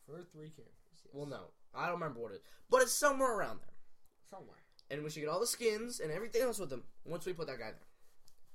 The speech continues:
Speaker 2: But hey, and I'm talking about this, but hey, we'll see how that comes out. I just don't wanna be like, ha-, okay, I don't, I just wanna buy my freaking, uh, Call of Duty game, and I'll have to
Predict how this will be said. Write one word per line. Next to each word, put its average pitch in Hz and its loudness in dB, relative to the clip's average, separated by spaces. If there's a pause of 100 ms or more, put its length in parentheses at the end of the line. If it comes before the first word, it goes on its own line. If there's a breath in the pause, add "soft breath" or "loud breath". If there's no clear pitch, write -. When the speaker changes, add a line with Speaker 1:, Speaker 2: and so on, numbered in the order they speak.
(600 soft breath)
Speaker 2:
But 147 -2
hey, 139 -4 (220)
and 143 -6
I'm 160 -2
talking 165 0
about 147 -4
this, - -10 (140)
but 160 -2 (320)
hey, 120 -6
we'll 143 -6
see 180 -2
how 180 4
that 170 -4
comes 160 -6
out. 147 -2
I 123 -2
just 151 -8
don't 170 -2
wanna 156 -4
be 147 -4
like, 127 0 (580 loud breath)
ha-, 147 -6
okay, 160 -2
I 147 0
don't, 165 -2
I 151 -2
just 160 -6
wanna 180 0
buy 147 -2 (140)
my 127 -8
freaking, 135 -10 (800)
uh, 110 -6
Call 160 -2
of 139 -6
Duty 139 -6
game, 107 -10 (560)
and 110 -12
I'll 120 -8
have 120 -8
to 117 -12